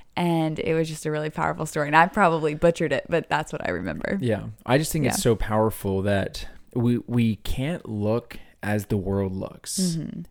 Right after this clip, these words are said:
Speaker 2: And we, we can't love as the world loves because
Speaker 1: Yeah.
Speaker 2: the world wants to love,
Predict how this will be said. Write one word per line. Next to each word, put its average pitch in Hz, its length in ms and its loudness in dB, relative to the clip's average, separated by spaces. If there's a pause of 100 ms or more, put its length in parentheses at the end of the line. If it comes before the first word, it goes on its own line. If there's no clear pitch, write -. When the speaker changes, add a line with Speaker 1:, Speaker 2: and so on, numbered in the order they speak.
(120)
Speaker 2:
And 120 400 0
we, 120 460 0
we 113 140 -2
can't - 380 -4
love 107 480 0
as 104 240 -2
the 107 100 -2
world 101 340 0
loves - 400 -10
because - 460 0
Speaker 1:
Yeah. 180 60 -10 (300)
Speaker 2:
the 120 120 4
world 127 580 2
wants 113 540 -2
to - 180 -4
love, 98 720 -4